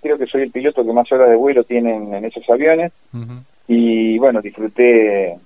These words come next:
Speaker 1: enormemente esa actividad porque es apasionante y cumplí mi sueño.
Speaker 2: Bien.
Speaker 1: Aclaro, en la guerra de Malvinas yo no era piloto porque el curso lo hice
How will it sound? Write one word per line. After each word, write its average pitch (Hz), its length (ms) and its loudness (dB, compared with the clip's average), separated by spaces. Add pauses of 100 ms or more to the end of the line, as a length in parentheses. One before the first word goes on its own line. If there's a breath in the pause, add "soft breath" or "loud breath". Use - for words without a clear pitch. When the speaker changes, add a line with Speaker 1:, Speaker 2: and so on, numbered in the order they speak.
(100)
Speaker 1:
enormemente 123 580 -2
esa 113 120 -2
actividad 113 500 2
porque 110 240 -6
es - 80 -14
apasionante 123 920 -2 (480)
y 92 920 0 (120)
cumplí 135 300 0
mi 151 100 0
sueño. 90 360 -2 (220)
Speaker 2:
Bien. 104 400 -2
Speaker 1:
Aclaro, 120 460 4 (380)
en 127 180 0
la 131 120 4
guerra 180 340 4
de 180 100 6
Malvinas 190 600 0 (680)
yo 151 220 6
no 165 420 2
era 165 300 4
piloto 190 480 0
porque - 380 -2
el 247 240 -4
curso 185 680 2
lo 123 180 2
hice 175 520 -2